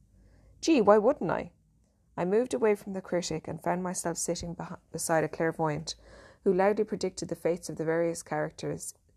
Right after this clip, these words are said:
seen moving their lips up on, on the screen. Next came an elderly couple,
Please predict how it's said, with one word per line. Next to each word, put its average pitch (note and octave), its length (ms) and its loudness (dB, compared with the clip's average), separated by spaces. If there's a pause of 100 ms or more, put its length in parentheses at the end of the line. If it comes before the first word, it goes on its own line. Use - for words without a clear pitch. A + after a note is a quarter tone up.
(200)
seen E3+ 320 0
moving F3 300 0
their E3+ 100 4
lips E3 300 -2
up D#3+ 120 -8
on, E3+ 120 -4 (200)
on D#3 140 -6
the E3 60 -8
screen. D#3+ 420 -6 (1300)
Next A#3 360 0
came G3+ 260 0
an F3 60 0
elderly F#3 540 0 (120)
couple, D#3+ 420 -2